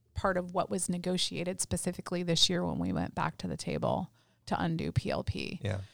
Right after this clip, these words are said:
Speaker 1: So I think that's where some of the confusion lies, is that was some of the stuff that got brought up in the newspaper were things that were already a part of our collective bargaining agreement, not something we additionally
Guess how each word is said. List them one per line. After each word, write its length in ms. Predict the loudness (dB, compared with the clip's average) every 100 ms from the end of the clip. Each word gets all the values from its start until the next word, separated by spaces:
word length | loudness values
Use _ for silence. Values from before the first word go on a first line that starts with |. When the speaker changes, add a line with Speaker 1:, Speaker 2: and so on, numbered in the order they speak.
| -20 _
Speaker 1:
So 200 | -2 2
I 160 | 2 4
think 260 | 4 4
that's 440 | 4 4 2 -6 -6
where 280 | 0 2 2
some 220 | 2 0
of 60 | 0
the 80 |
confusion 640 | -2 -4 -2 0 0 0 0
lies, 400 | 0 0 -2 -6
is 160 | -6
that 240 | 0 0 0
was 360 | -2 -4 -8 -14 _ _
some 240 | -6 2 2
of 60 |
the 80 | 2
stuff 380 | 0 2 0 0
that 140 | -6 -2
got 240 | 0 2
brought 260 | 4 4 2
up 220 | 0 0
in 100 | 0
the 60 |
newspaper 800 | 2 2 0 -2 -4 -2 -2 -2 -6
were 160 | -4 -2
things 380 | 0 0 0 0
that 120 | 0
were 140 | 0 2
already 500 | 4 4 4 0 -2
a 80 | -4
part 220 | -4 -4
of 80 | -4
our 120 | -6
collective 400 | -6 -8 -6 -2
bargaining 400 | -2 -2 -4 -4
agreement, 400 | -6 -6 -4 -2
not 240 | -4 -4
something 380 | -4 -4 -4 -4
we 140 | -6 -4
additionally 880 | -6 -4 -2 0 0 -2 -2 -2